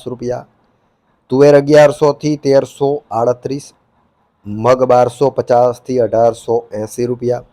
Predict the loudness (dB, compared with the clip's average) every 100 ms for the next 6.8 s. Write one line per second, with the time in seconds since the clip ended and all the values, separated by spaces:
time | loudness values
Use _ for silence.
0 | _ _ _ _ _ _ _ _ -4 0
1 | 0 2 4 2 2 0 0 -2 -2 -4
2 | -2 0 0 -2 -4 -4 -6 -8 -6 -2
3 | -2 -2 -6 -8 -8 -6 -6 -10 -10 -10
4 | -10 _ _ _ _ _ _ _ _ _
5 | _ -2 4 4 4 0 -6 -12 _ _
6 | -12 -12 -8 -4 -4 -4 -8